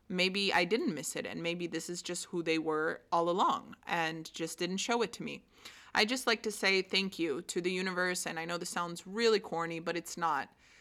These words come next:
I just like to express gratitude for everything good that is in my life and that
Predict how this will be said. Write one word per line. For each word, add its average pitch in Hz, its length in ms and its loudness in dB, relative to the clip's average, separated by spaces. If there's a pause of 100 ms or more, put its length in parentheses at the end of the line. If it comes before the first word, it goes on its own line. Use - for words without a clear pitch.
(340)
I 214 120 4
just 233 200 -2
like 214 240 4
to 196 400 -2
express 185 460 0
gratitude 180 640 2
for - 160 -4
everything 180 640 -2
good 165 420 2
that 170 240 0
is 190 260 2
in 165 100 -6
my 165 160 -4
life - 540 -6
and 175 360 -2
that 170 360 0